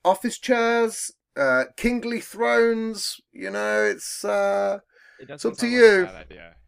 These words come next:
Speaker 2: It, the S E O is there, so, I mean, just, just Chairs Podcast.
Speaker 1: The Just, yeah, it's, it's, I mean, it was a typo, uh, and when I seen that typo, I was like,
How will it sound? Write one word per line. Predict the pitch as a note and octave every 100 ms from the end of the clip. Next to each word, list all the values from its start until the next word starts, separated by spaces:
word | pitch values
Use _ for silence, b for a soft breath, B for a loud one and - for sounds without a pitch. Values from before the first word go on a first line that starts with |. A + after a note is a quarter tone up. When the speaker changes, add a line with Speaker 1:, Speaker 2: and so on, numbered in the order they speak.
| _
Speaker 2:
It, | G2+ F#2+ _ _ _ _ _ _ _ G#2 _ G#2+
the | A2+ G#2
S | D3 -
E | B2 A2
O | G2
is | F#2+ F2
there, | F2+ F2+ E2+
so, | _ F2 E2+ E2+ _
I | A2
mean, | G2+ G2+
just, | F#2+ - _
just | A2+ -
Chairs | A#2+ A#2+ A#2
Podcast. | B2 B2+ - E2+ D#2 _ _ _ _
Speaker 1:
The | C#3+
Just, | - G#3 - -
yeah, | - A3+ C4
it's, | B3 - -
it's, | A3 - G#3+
I | G3+
mean, | A3 A3
it | F#3
was | E3+
a |
typo, | E3+ A3 A#3 G3 D#3 C3 A#2+ A#2 - - -
uh, | E3 D#3 D3
and | D#3+ D#3+ F#3
when | A#3
I | A3
seen | - B3 A#3 G3+
that | D#3 -
typo, | D#3+ D#3 C#3+ B2 A#2+ A#2 A2+
I | -
was | C#3 A#2
like, | A2+ G#2